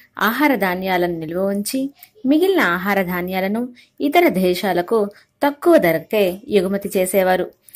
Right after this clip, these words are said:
కరువు కాటకాలతో అలమటించే దేశాలకైతే ఉచితంగానే ఆహార ధాన్యాలను పంపేవారు. విశాలాక్షి రాజ్యంలో అతిథి దేవో భవ అనే ఆర్యోక్తిని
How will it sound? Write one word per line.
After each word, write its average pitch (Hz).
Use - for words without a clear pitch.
కరువు 247
కాటకాలతో 185
అలమటించే 294
దేశాలకైతే 185
ఉచితంగానే 277
ఆహార 180
ధాన్యాలను 185
పంపేవారు. 196
విశాలాక్షి 175
రాజ్యంలో 202
అతిథి 294
దేవో 196
భవ 185
అనే 202
ఆర్యోక్తిని 208